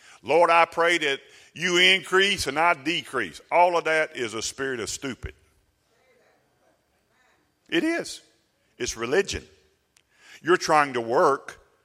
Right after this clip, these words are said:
for what's free, you're trying to get God to give you what he already give you. Well, where I don't feel, well, you might not feel it. Well, I don't see it. You, you won't see it. It's in your spirit.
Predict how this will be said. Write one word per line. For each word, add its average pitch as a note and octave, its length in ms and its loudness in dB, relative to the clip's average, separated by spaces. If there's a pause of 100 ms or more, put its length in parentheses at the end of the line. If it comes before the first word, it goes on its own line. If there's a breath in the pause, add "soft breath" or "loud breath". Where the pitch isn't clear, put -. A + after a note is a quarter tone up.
(340)
for A#2 60 -6
what's B2+ 260 0
free, D#3 440 -4 (280 loud breath)
you're E3 140 0
trying D#3 240 2
to C#3+ 60 -4
get D3 220 -4
God C#3 200 4
to C3 80 -4
give D#3 240 -2
you C#3+ 100 -4
what C#3 160 0
he C#3 100 -2
already C#3 300 0
give D#3+ 260 -2
you. E2 140 -12 (2250 loud breath)
Well, D3+ 180 -2
where F#3 220 2
I D#3 140 4
don't E3+ 220 2
feel, F#3 180 -2 (160)
well, A#2 160 -2
you E3 160 -10
might B2 240 -2
not F#3 240 -10
feel A2+ 240 -12
it. - 240 -20 (640 soft breath)
Well, C#3+ 180 2
I D3+ 40 4
don't E3 200 0
see G3+ 220 -6
it. A#2 100 -10
You, C3 300 -8
you C3+ 160 -8
won't C#3 200 -4
see - 200 -8
it. - 80 -10
It's - 120 -10
in A2 120 -6
your B2 100 -10
spirit. G3 400 -10